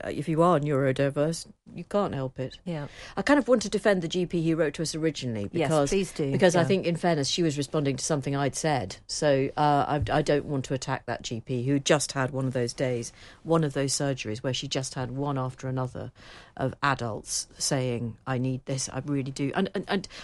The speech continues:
Speaker 1: I feel for the adults too, because they may have waited years to go to the G P. And it was just pure coincidence that they <laughs> all went on the same afternoon. Um, as we know, as previously discussed, it's not easy to get an appointment.
Speaker 2: Mm.
Speaker 1: Um, can I just say,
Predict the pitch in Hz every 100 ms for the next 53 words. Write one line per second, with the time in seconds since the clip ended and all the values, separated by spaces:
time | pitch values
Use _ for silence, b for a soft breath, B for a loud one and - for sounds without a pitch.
0 | - 185 226 226 - 170 180 170 165 -
1 | - 247 160 123 156 - 170 160 - B
2 | B B B - 196 196 190 180 196 196
3 | 170 214 233 - - 143 135 131 127 -
4 | 120 120 _ _ 151 143 143 160 - 180
5 | 160 160 165 160 - 135 - - 151 170
6 | 190 165 151 160 151 - 160 156 156 -
7 | 160 165 143 139 _ B B B _ 160
8 | 156 160 - 180 180 170 175 202 156 -
9 | 143 - 170 165 170 160 - 185 - -
10 | - 190 220 196 180 180 - 185 185 175
11 | - 180 - 135 143 247 262 262 247 B
12 | B - 202 - 214 214 220 - 185